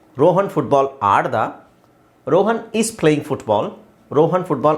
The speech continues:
ಆಡ್ತಾ ಇದ್ದಾನೆ. ರೋಹನ್ was playing football, ರೋಹನ್ ಫುಟ್ಬಾಲ್ ಆಡ್ತಾ ಇದ್ದ.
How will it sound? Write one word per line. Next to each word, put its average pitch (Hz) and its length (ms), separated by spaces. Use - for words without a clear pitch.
ಆಡ್ತಾ 117 280
ಇದ್ದಾನೆ. 110 580
ರೋಹನ್ 196 260
was 185 100
playing 160 460
football, - 360
ರೋಹನ್ 175 280
ಫುಟ್ಬಾಲ್ 135 340
ಆಡ್ತಾ 117 420
ಇದ್ದ. 147 220